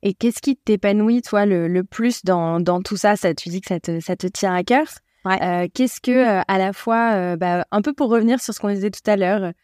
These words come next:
Speaker 1: à la fois intérieurement et extérieurement, qu'est-ce qui est important pour toi ?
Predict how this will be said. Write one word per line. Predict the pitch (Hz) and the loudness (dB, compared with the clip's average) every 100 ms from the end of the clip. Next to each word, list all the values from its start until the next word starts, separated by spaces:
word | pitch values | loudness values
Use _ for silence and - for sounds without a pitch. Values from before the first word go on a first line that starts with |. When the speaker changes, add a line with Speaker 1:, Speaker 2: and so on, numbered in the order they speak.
| _ | _
Speaker 1:
à | 185 | -2
la | 202 | 0
fois | 254 226 | 0 0
intérieurement | 220 220 220 214 233 254 | 2 2 2 2 2 2
et | 214 190 | 2 0
extérieurement, | - 185 - 220 214 208 208 208 302 - - | -4 -8 -2 0 2 0 0 0 -2 -6 -6
qu'est-ce | 233 | -2
qui | - | 2
est | |
important | 226 196 185 214 196 | 2 0 -2 -4 -4
pour | 190 | -8
toi ? | - | -8